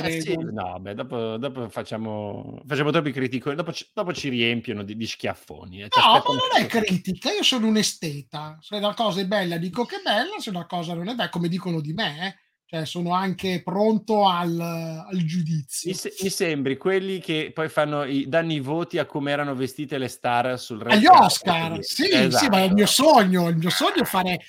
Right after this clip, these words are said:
Speaker 2: è fare la vecchia zitella seduta, no? "Eh, ma guarda quella lì che scarpe c'ha, ma non si usano più",
Speaker 1: <laughs>
Speaker 2: eh, quindi
Speaker 1: Attenzione, queste sono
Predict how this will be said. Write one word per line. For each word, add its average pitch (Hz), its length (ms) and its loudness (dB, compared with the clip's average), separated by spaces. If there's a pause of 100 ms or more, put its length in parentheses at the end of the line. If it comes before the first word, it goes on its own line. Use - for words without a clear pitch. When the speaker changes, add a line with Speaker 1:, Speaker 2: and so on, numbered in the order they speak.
(140)
Speaker 2:
è 196 100 0
fare 254 340 4
la 202 140 4
vecchia 254 400 2
zitella 202 720 2 (360)
seduta, 254 760 4
no? 233 300 2
"Eh, 330 200 2
ma 285 120 0
guarda 349 340 0
quella 339 240 2
lì 349 180 0
che 302 140 -2
scarpe 320 560 0
c'ha, 285 440 -2
ma 262 120 0
non 285 180 -4
si - 140 -8
usano 285 400 -6
più", - 80 2
Speaker 1:
<laughs> 294 500 0
Speaker 2:
eh, 226 320 -4
quindi 185 200 -12
Speaker 1:
Attenzione, 175 640 2
queste 170 500 0
sono 127 540 -4